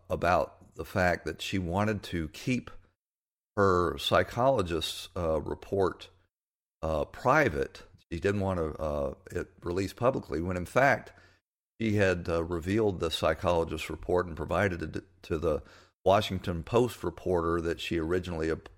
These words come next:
approached to begin this whole public relations campaign, smear campaign against, uh, Judge Kavanaugh. Uh, she didn't want the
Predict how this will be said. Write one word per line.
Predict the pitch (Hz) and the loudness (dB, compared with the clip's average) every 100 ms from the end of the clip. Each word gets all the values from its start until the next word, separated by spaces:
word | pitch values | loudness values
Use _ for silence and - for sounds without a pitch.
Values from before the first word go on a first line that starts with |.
| - | -8
approached | 82 - 101 90 - - - - _ _ _ - | -6 -2 2 2 2 -6 -8 -20 _ _ _ -2
to | 80 | -2
begin | 87 98 101 | -2 -2 -2
this | 85 - | -2 -2
whole | - 87 | -2 0
public | 101 92 - | 0 -2 -2
relations | 78 82 - 73 - | 0 0 -2 -10 -8
campaign, | 87 71 71 85 85 71 - _ _ _ _ | -6 -6 -4 -4 -2 -6 -12 _ _ _ _
smear | - 104 95 82 | -6 2 2 2
campaign | - - 73 71 - 76 76 | -2 -6 -6 -4 -4 -4 -4
against, | 73 82 73 - | -4 -4 -6 -8
uh, | - 73 | -4 -4
Judge | 69 82 78 - | -2 -2 -2 0
Kavanaugh. | 101 92 65 53 - _ _ _ _ _ - | 0 0 -2 -8 -12 _ _ _ _ _ -4
Uh, | 78 | -4
she | - | -2
didn't | 98 104 101 | 2 2 2
want | 87 92 - | 0 0 0
the | 80 78 73 | -4 -2 -2